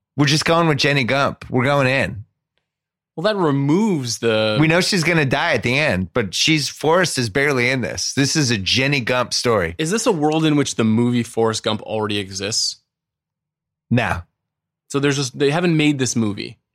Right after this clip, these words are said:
Speaker 2: and we're trying to figure out what's the best way to adapt this story?
Speaker 1: I'm saying I'm in for Jenny Gump, t-, ten episode Netflix series. I'd at least get, I'd at least try the first episode.
Speaker 2: It'd probably be pretty raunchy.
Speaker 1: Six, sixty-eight through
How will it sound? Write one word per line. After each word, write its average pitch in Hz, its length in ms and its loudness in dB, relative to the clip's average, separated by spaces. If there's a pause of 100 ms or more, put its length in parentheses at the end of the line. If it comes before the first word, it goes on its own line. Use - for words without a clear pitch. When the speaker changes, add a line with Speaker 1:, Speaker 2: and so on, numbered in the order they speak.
(720)
Speaker 2:
and 113 240 -2
we're 113 80 0
trying 131 200 -2
to 117 40 -6
figure 123 240 0
out 110 180 0
what's 117 260 -4
the 120 100 -4
best 113 260 -2
way 117 120 -2
to 104 100 -2
adapt 98 500 -6
this - 140 -6
story? 160 540 -6 (680)
Speaker 1:
I'm 147 160 0
saying 147 320 2
I'm 123 140 2
in 123 140 2
for 107 180 -2
Jenny 107 320 0
Gump, 98 300 -2
t-, 113 160 0 (120)
ten 110 180 0
episode 104 460 0
Netflix 95 380 0
series. 80 360 -2
I'd 120 120 0
at 123 140 2
least 143 200 0
get, 135 140 -2 (100)
I'd 131 200 2
at 147 60 0
least 165 280 -2
try 156 140 2
the 127 100 0
first 120 280 0
episode. 101 480 -2 (440)
Speaker 2:
It'd 117 100 -12
probably 226 220 0
be 165 100 -2
pretty 151 200 -4
raunchy. 107 500 -4 (400)
Speaker 1:
Six, 143 440 -2
sixty-eight 147 680 0
through 123 420 0